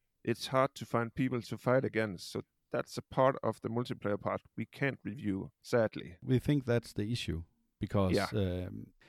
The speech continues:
Speaker 2: the whole connection or connectivity in this game where you have to join each, each other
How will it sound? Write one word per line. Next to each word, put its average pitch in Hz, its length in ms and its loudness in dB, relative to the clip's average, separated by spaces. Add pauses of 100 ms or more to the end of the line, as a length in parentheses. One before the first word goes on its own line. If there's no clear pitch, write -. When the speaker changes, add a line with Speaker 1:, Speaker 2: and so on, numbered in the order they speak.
(160)
Speaker 2:
the 110 120 8
whole 147 240 10
connection 107 680 0
or 87 220 -2
connectivity 104 760 0
in 92 100 0
this 101 160 -2
game 101 420 0
where 104 200 -4
you 90 80 0
have 98 200 0
to 107 100 -2
join 117 640 2
each, - 240 -10
each - 220 -6
other 104 280 0